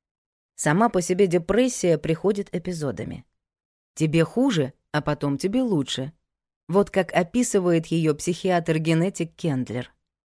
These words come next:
Исследования еще с тысяча восемьсот девяностых показывают, что если депрессивные эпизоды не лечить, обычно они длятся около шести месяцев.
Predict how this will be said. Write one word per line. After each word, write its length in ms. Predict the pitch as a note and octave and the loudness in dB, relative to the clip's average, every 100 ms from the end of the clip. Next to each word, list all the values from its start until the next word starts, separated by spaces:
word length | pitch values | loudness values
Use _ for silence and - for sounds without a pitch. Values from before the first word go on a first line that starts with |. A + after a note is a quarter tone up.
| _ _ - | _ _ -4
Исследования 720 | F3 - G#3+ B3 A3 G#3+ G3 F#3 | -2 2 2 4 2 2 2 0
еще 300 | G3 - G#3+ | 0 0 0
с 80 | |
тысяча 400 | - A3 - F#3 | 0 -4 -2 -4
восемьсот 480 | F3 F3+ F#3 F3 E3+ | -4 -4 -4 -2 -2
девяностых 580 | D#3 E3+ F#3 D#3 - - | -2 -2 -2 -2 -6 -10
показывают, 800 | C#3+ C#3+ E3+ F#3+ F3 C#3+ B2+ - | -10 -4 -2 -2 -2 -2 -4 -10
что 180 | - - | -14 -6
если 380 | D3+ A3 - F#3 | -2 -2 -2 -2
депрессивные 720 | F3 F#3 G3 - F3+ E3+ D#3+ - | -2 -2 -2 0 2 2 2 0
эпизоды 480 | E3 E3+ D#3+ D#3+ D3 | -6 -4 -2 -2 0
не 140 | D3 | 0
лечить, 420 | C#3+ C#3 G#3+ G#3+ - _ _ _ - | 0 0 -2 -4 -8 _ _ _ -2
обычно 540 | E3 E3 A#3+ G3+ F3+ | 0 2 0 2 0
они 260 | E3 E3+ D#3+ | 2 2 2
длятся 640 | D3+ E3 A3 - F#3 - | 2 0 0 -2 -4 0
около 420 | E3+ G#3 A3 G3 | 0 2 2 2
шести 380 | E3 D3 - D#3+ | 0 -6 -6 -4
месяцев. 580 | F#3 D#3+ - - G#2+ | -2 -4 -6 -14 -18